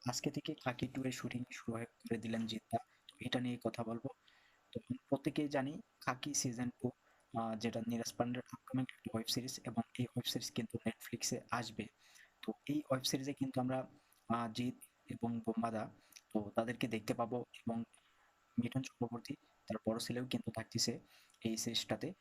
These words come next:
এটা কিন্তু দুর্দান্ত একটা সিরিজ হবে, এটা আমরা প্রত্যেকেই জানি এবং অনেক আগেই কিন্তু এই সিরিজের অ্যানাউন্সমেন্ট,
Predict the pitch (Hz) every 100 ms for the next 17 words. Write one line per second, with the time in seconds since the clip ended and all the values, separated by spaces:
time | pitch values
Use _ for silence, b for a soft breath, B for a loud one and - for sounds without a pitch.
0 | b b b - - - - 156 151 165
1 | _ _ _ 123 123 131 131 131 - -
2 | 117 123 131 123 117 120 - - - 127
3 | 120 117 120 120 120 123 b b - 120
4 | - - 123 120 131 131 127 127 127 -
5 | 120 120 - - 113 - 117